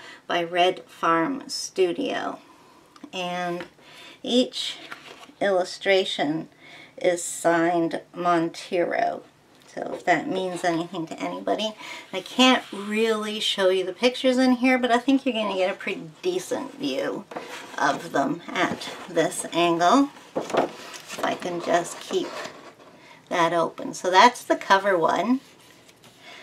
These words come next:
These are gorgeous, and I just don't know when, uh, and what I'll, well,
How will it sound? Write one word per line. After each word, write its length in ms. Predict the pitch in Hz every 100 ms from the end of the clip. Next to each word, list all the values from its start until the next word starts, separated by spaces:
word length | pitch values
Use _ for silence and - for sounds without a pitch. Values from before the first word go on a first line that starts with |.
| -
These 300 | 170 196 277
are 100 | 214
gorgeous, 680 | - 165 156 151 - - -
and 400 | 151 143 - - -
I 200 | 160 165
just 400 | 131 170 - - - _ _ _ _ _ - - - - - -
don't 200 | 240 294
know 340 | 226 240 240 247 - - - - - - - - - - - - - - - -
when, 300 | 190 202 214
uh, 440 | 220 208 190 185 180 - - - - -
and 320 | - 185 170
what 220 | 170 - -
I'll, 400 | 160 170 151 160 -
well, 280 | 165 -